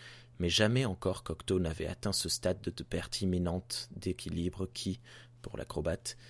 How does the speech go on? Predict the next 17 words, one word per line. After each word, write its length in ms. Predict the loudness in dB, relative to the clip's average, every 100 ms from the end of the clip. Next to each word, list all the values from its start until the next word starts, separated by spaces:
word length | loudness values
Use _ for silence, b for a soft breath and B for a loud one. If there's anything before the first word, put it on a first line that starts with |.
| B -6
est 80 | -2
synonyme 580 | 0 2 2 0 0
de 100 | 0
mort 280 | -2 -2 -4
immédiate. « 680 | -4 -4 -4 -10 -10 -12 -12 -18 -20 -20 b b b b -4
La 100 | -2
première 340 | 2 4 4
étoile, 440 | 2 4 4 4 -2
c'est 220 | 0 2
moi », 300 | 4 2 -4 -18 -20 -10
pensait 300 | -6 -2 -2
Cocteau. 420 | -4 -4 -6 -6 -10 B B B B B
Elle 180 | 0 2
devance 380 | 2 4 0 0
toutes 200 | 0 2
les 160 | 2
autres. 340 | 0 -2 -12